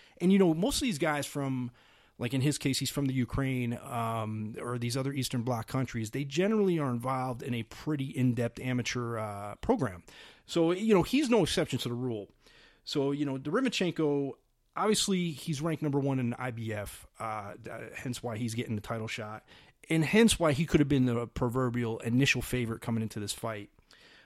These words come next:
Um, Ring Magazine has him ranked number four in the wor-, in the middleweights. Uh, so he's up there. He's definitely getting some clout by the quote-unquote sanctioning bodies,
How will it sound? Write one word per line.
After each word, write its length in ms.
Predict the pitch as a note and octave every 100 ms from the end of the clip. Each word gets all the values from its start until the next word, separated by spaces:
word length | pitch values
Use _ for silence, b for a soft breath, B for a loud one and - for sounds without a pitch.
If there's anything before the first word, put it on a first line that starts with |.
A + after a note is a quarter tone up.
| B
Um, 420 | B2 B2 A#2+ A#2 - -
Ring 300 | B2+ D3+ G3
Magazine 380 | F3+ D#3+ C#3+ C#3+
has 180 | C#3 B2+
him 100 | B2+
ranked 180 | B2+
number 180 | C3 A#2
four 320 | - A2+ A#2
in 60 | A#2
the 40 |
wor-, 180 | A2+ A2+ -
in 100 | A#2
the 80 |
middleweights. 720 | A2 A2 G#2 G#2+ G#2 - - -
Uh, 240 | G2+ G2
so 140 | -
he's 200 | F#3 C#4+
up 160 | A#3 C4
there. 200 | B2 G#2
He's 200 | G#2+ D3+
definitely 300 | G#3 G3 G3
getting 160 | F#3 -
some 160 | D3
clout 300 | B2 D#3+ C#3+
by 140 | C3+ B2+
the 260 | B2 A#2
quote-unquote 480 | G#2 D3+ B2+ - A#2
sanctioning 460 | C#3 C3 - A#2 G#2+
bodies, 460 | G#2+ A2 A2 G#2